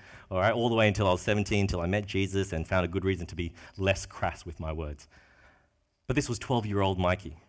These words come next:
right? I wanted to fit in with the cool kids. I wanted to be cool like them. I compromised my values to fit in. They fed me this narrative that, that this is who I should be 'cause everyone else is like this.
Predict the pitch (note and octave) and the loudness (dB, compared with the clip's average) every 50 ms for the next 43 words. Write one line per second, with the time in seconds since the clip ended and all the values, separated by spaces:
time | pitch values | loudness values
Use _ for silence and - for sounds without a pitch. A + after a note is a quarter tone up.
0 | _ _ - E2 E2 F#2 A2+ B2 G#2+ - - _ _ _ _ _ _ _ _ _ | _ _ -10 -6 -4 -4 -6 -6 -10 -18 -20 _ _ _ _ _ _ _ _ _
1 | _ _ - G#2+ A2 G#2 G#2+ G#2+ - A#2 G2 D#2+ - - E2+ - - F#2+ F#2 G2+ | _ _ -4 -2 -2 0 0 -2 -2 -4 -6 -6 -6 -10 -10 -4 -4 -2 0 0
2 | G2 F2 D#2+ - F#2+ E2+ - - G#2+ A#2 A2 - - - _ - - _ _ _ | 0 -2 -2 -6 -8 -10 -8 -8 -8 -8 -8 -12 -20 -20 _ -20 -20 _ _ _
3 | _ _ _ _ _ _ _ _ _ _ _ _ - - F#2 G2 G2+ G2 F#2 E2 | _ _ _ _ _ _ _ _ _ _ _ _ -12 -8 -8 -6 -6 -6 -6 -6
4 | - F#2 - - A2 G#2 G2 F#2 F2+ - - G#2+ A2 F#2+ - - _ - _ _ | -6 -8 -6 -4 -4 -2 -2 -2 -4 -6 -8 -8 -8 -10 -12 -18 _ -20 _ _
5 | _ _ _ _ _ _ _ _ - - - G#2+ A2 G#2+ - - D3+ D3+ D3 C#3+ | _ _ _ _ _ _ _ _ -12 -2 0 0 0 0 0 0 0 0 2 2
6 | A2+ G#2+ G2+ G2 G2 G2 G2 G2 F#2 F#2 F2+ E2 D#2+ F#2+ G2 A#2 B2 A2 E2+ D#2 | 4 6 6 6 4 4 4 2 4 4 2 0 0 0 0 0 0 -2 -4 -4
7 | D2+ D2+ D#2 - - - - - _ _ - - - - G2+ F#2+ F#2 G#2 F2+ - | -6 -6 -8 -10 -14 -18 -20 -20 _ _ -10 -8 -6 -2 -2 0 0 0 -2 -4
8 | - - - - _ _ _ _ _ _ _ _ _ _ _ _ _ _ _ _ | -8 -16 -20 -20 _ _ _ _ _ _ _ _ _ _ _ _ _ _ _ _
9 | _ _ - G#2 G2+ G2 - C3 C#3 C3 A#2 A2 G2 F#2 F2 - F#2+ F#2+ G2 G#2+ | _ _ -2 -2 -2 -2 0 0 0 2 2 2 2 0 0 -2 -2 0 2 4
10 | A#2+ B2+ B2+ A2+ F#2+ F2 E2 F#2 F#2 F2+ - - - - - - _ - - G2 | 4 4 2 2 2 0 2 0 0 0 -2 -10 -20 -20 -20 -20 _ -8 -6 -4
11 | - D3 D3 - C3 A#2 - - C#3 A#2+ A2 G2+ F#2+ - - - F3 - - G2 | -2 -2 -4 -2 -4 -4 -4 -2 0 2 2 2 2 0 -2 -8 -8 -6 -6 -8
12 | - - F#2 - F#2+ C#3 C#3 F#2 E2 F2 G2+ E3 - - D#2 C#2+ D2 D#2+ - - | -6 -6 -8 -6 -6 -6 -4 -4 -2 -2 -2 -4 -4 -8 -12 -12 -12 -14 -14 -12
13 | - G#2+ B2+ - - | -12 -12 -12 -14 -16